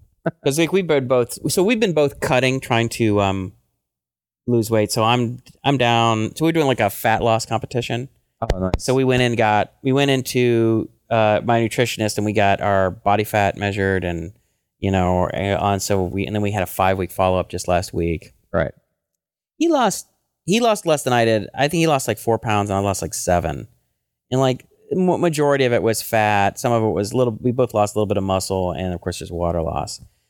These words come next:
Speaker 2: But he had a friend visit for, like, a week, week, and that just totally. The first week of our competition, he's a friend from out of town.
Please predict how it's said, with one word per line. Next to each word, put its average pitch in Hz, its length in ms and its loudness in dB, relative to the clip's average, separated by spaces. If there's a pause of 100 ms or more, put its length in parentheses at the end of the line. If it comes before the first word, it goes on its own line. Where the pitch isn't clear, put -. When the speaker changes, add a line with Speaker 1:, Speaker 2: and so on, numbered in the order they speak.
(120)
Speaker 2:
But 110 140 2
he 165 180 0
had 120 100 4
a - 40 -2
friend 101 280 0
visit 92 220 -2
for, 92 80 -2
like, 82 100 -2
a 85 40 -2
week, - 340 -4
week, 95 260 -2
and 85 100 -2
that 85 180 -2
just - 200 -8
totally. 67 500 -2 (380)
The 120 80 -2
first 226 220 0
week 185 160 0
of 151 60 2
our 147 80 0
competition, 147 500 -2
he's 117 80 0
a 107 60 -2
friend 101 200 -2
from 98 100 -6
out 90 60 -4
of - 60 -14
town. - 220 -12